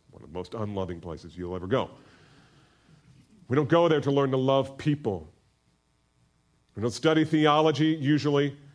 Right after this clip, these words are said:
to love people. And to that extent, to the extent that's true, and we're wrong. Our theology is aborted before it has produced what God intended His truth to produce.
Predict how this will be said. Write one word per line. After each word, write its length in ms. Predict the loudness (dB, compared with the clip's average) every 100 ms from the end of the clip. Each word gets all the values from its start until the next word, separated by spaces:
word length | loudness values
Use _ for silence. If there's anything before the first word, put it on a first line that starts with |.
| _ _ _ _ _ _ _ _ _
to 80 | -4
love 360 | 2 2 0 -2
people. 380 | -2 0 0 0
And 180 | -2 -2
to 120 | -2
that 240 | 2 2
extent, 420 | 2 0 -2 -2
to 80 | -2
the 100 | -4
extent 300 | -2 0 0
that's 200 | 0 -2
true, 520 | -4 0 2 2 -2 -14 _ _ -12
and 120 | -6
we're 120 | -4
wrong. 460 | -2 -4 -4 -8 -16 _ _ _ _ _ _ _ _ _ _
Our 140 | 0 0
theology 800 | 2 4 4 2 2 -2 -4 -10 -20 _ _ _ _ _ _ _ _
is 140 | -2
aborted 540 | -2 2 4 4 2 2
before 840 | -2 -2 -2 2 4 4 2 -2 -10 _ _
it 140 | -6 -2
has 160 | -2
produced 800 | -2 -2 -2 2 4 4 2 -4
what 240 | -2 -2 0
God 280 | 2 2 2
intended 680 | 0 -2 0 2 2 0 -4 -20 -20 _
His 220 | 0 0
truth 360 | 0 0 0 2
to 100 | -2
produce. 800 | 0 2 4 2 0 -8 -12